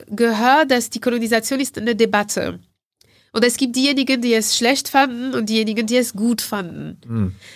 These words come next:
Speaker 1: Und in zweitausendfünf gab es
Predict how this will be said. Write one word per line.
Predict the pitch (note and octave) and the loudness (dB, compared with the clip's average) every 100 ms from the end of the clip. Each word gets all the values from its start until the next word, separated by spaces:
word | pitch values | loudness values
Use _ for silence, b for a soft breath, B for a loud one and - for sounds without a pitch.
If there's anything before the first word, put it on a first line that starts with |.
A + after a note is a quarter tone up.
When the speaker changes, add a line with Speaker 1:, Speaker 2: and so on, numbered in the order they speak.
| B B | B B
Speaker 1:
Und | A3 A3+ G#3+ - - | 0 0 -2 -10 -4
in | A#3+ A3+ | -4 -2
zweitausendfünf | - A#3+ C4+ B3 A3+ - C#4+ D#4 C4+ | 0 0 2 -2 -4 -2 -2 -2 -2
gab | - A3+ A3+ | 0 2 2
es | A#3 A3+ - | 2 0 -4